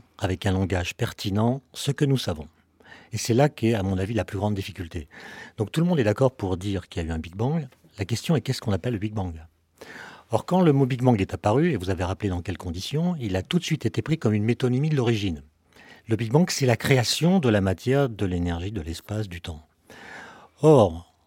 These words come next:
on sait que cette idée d'un instant zéro, ou d'une singularité, comme on dit,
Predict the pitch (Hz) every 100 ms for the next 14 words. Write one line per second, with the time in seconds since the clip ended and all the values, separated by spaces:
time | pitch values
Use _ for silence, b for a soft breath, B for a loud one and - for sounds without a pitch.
0 | _ 107 98 - 135 117 87 98 95 -
1 | 90 85 - _ - - 143 - 123 143
2 | 107 98 113 - 123 104 98 90 85 92
3 | 98 104 - 135 107 113 101 95 - 87
4 | 82 82 78 71